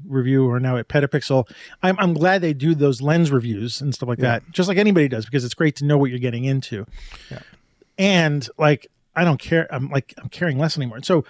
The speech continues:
Speaker 1: I'm looking at a three hundred dollar one thirty-five millimeter lens for a medium format camera. How good <laughs> could the quality be?
Speaker 2: Yeah.
Speaker 1: But it could be fine. You know, it, it could be fine. It'd be interesting to try to, I mean, it's a, and it's also, you know, a manual focus lens, and manual focus on the street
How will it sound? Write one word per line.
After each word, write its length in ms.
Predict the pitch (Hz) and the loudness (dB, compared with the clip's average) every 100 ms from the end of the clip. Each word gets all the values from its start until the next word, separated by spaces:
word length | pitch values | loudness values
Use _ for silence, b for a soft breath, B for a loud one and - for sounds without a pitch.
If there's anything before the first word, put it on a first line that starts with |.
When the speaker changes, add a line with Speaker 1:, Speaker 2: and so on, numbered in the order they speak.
| b b _ | b b _
Speaker 1:
I'm 100 | 160 | 0
looking 200 | 190 214 | 2 4
at 140 | 170 | 4
a 40 | 147 | 2
three 180 | - 190 | 2 2
hundred 140 | 175 | 4
dollar 220 | 151 151 | 4 4
one 160 | 139 151 | 2 2
thirty-five 540 | 156 147 131 143 135 | 2 2 2 0 0
millimeter 340 | 131 135 135 123 | 0 -2 -2 -2
lens 220 | 135 131 | -4 -4
for 160 | - | -6
a 40 | 113 | -4
medium 280 | 135 127 117 | -2 -2 -2
format 260 | 135 120 | -4 -4
camera. 220 | - 123 | -4 -6
How 220 | 104 147 156 | -4 -2 -2
good 280 | 127 - | -4 -6
<laughs> 0 | |
could 240 | - - 220 | -6 -4 -4
the 80 | - | -4
quality 640 | - - 262 - 233 208 | -10 -4 -4 -2 -6 -6
be? 240 | 190 214 B B B B _ | -4 -4 B B B B _
Speaker 2:
Yeah. 60 | - | 0
Speaker 1:
But 220 | 294 - _ | 2 0 _
it 180 | - - | -6 -2
could 160 | 349 330 | -2 2
be 120 | 311 | 0
fine. 540 | 302 349 339 156 127 | 4 4 4 2 -4
You 100 | 185 | -2
know, 280 | 156 175 214 - | 2 4 2 -2
it, 160 | 175 - _ | -4 -4 _
it 140 | 175 | 0
could 160 | - 190 | 0 -2
be 80 | 185 | 0
fine. 140 | 220 | 0
It'd 100 | 151 | 0
be 100 | 160 | -2
interesting 600 | - 180 202 185 185 175 | 0 0 0 0 2 2
to 460 | 156 180 165 170 151 b b b _ | 0 0 2 2 0 b b b _
try 220 | - 180 | 0 2
to, 160 | 165 180 | 2 0
I 20 | |
mean, 120 | 165 147 | 0 0
it's 80 | 151 | 0
a, 80 | 170 | 0
and 300 | 160 151 160 | 0 -2 -4
it's 140 | 156 | -2
also, 400 | 151 139 170 143 - - | -2 2 0 0 -6 -4
you 100 | 151 | -2
know, 180 | 131 | -2
a 60 | 151 | -2
manual 340 | 147 147 160 | 0 0 0
focus 380 | 143 131 - 131 | 0 -4 -4 -6
lens, 300 | 262 160 110 | -2 -2 -2
and 100 | 143 | -2
manual 220 | 139 196 | 0 0
focus 380 | 208 202 190 - | 0 0 0 -2
on 100 | 170 | -2
the 60 | 151 | -2
street 300 | - 196 | 0 -2